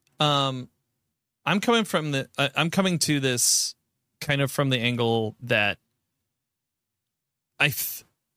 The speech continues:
I don't know what we're getting on, on August twenty-second. Um,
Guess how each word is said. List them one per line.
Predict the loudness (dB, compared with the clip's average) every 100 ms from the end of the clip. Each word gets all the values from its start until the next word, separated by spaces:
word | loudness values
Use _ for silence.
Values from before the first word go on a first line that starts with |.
| -4
I | 2
don't | 4 4
know | 4
what | 4
we're | 2
getting | 0 0 2
on, | 0 0 -4 -6 -2
on | 0
August | 0 0 2 0 0 -12 -4
twenty-second. | -2 0 -2 -4 -6 -8 _ _ _ _ _ _ _ -2
Um, | 0 2 0 -4 -8